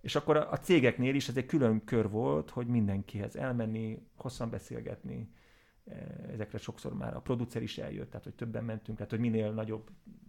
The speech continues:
hangot adjunk, hogy ez mennyire fontos nekünk. Tehát ez nagyon sok idő és energia, és egyébként sok embert elveszítettünk. Tehát, hogy ennek ellenére sok cég nem adta oda a dolgozóját,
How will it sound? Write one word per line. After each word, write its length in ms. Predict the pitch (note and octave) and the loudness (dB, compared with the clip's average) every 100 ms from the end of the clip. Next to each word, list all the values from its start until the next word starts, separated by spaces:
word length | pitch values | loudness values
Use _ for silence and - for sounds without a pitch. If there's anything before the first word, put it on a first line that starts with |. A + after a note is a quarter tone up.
| - - | -20 -20
hangot 460 | - - G#2+ - - | -20 -14 -12 -12 -12
adjunk, 240 | - B2 | -10 -10
hogy 120 | A#2 - | -10 -12
ez 80 | |
mennyire 280 | - A#2 B2 | -10 -8 -8
fontos 380 | A2+ B2+ A#2+ A#2+ | -2 -2 -2 -4
nekünk. 380 | A#2+ - A2+ A2+ - - - _ | -4 -4 -6 -6 -14 -20 -20 _
Tehát 160 | B2 B2 | -4 0
ez 60 | |
nagyon 180 | C#3+ D3+ | 2 2
sok 200 | - B2 | 2 -2
idő 180 | C#3 A2+ | -2 0
és 140 | A2 | 0
energia, 640 | A2 A2+ A#2+ B2+ B2 C3 B2+ - | -2 -4 -4 -4 -4 -4 -8 -14
és 120 | - | -8
egyébként 260 | - A#2+ A#2+ | -4 -2 0
sok 140 | D3+ | 0
embert 260 | B2+ A#2 - | -2 -2 -4
elveszítettünk. 720 | - - - - A2 - - | -6 -8 -10 -12 -14 -12 -12
Tehát, 140 | A#2+ G#2 | -12 -12
hogy 140 | - | -6
ennek 280 | C3+ A#2+ G2+ | -2 -2 0
ellenére 600 | A#2 C3 B2+ A#2 A2+ A2+ - - - | 0 0 0 0 0 -4 -12 -20 -6
sok 220 | - B2+ | -4 -2
cég 140 | - G2+ | -4 -4
nem 140 | A2+ | -4
adta 260 | - - - | -6 -6 -6
oda 200 | - C2+ | -4 -6
a 40 | |
dolgozóját, 840 | C#2+ - - - A1 G#1+ B2+ - | -6 -10 -10 -12 -10 -10 -12 -16